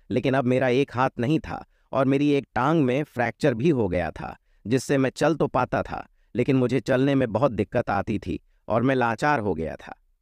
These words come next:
अब जबकि मेरी शादी हो गई थी और मेरा कोई ऐसा सहारा नहीं था जो मुझे कमा कर दे, और इसीलिए अब मुझे ही कुछ करना था। मेरी पत्नी ने मुझे एक-एक आइडिया दिया कि क्यों ना मैं मिठाई बनाती हूँ और आप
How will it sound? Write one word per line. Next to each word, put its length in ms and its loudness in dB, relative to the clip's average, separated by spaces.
अब 160 0
जबकि 320 0
मेरी 240 2
शादी 400 -2
हो 160 0
गई 220 2
थी 300 0
और 160 2
मेरा 300 2
कोई 280 2
ऐसा 360 0
सहारा 420 0
नहीं 300 0
था 280 -2
जो 120 2
मुझे 240 2
कमा 320 0
कर 200 -2
दे, 300 -4
और 120 2
इसीलिए 680 2
अब 120 0
मुझे 340 4
ही 160 2
कुछ 200 -4
करना 400 -4
था। 260 -12
मेरी 180 4
पत्नी 360 2
ने 100 4
मुझे 380 0
एक-एक 500 2
आइडिया 400 2
दिया 420 -2
कि 100 2
क्यों 300 2
ना 140 2
मैं 140 2
मिठाई 380 0
बनाती 440 -2
हूँ 240 -8
और 140 2
आप 180 2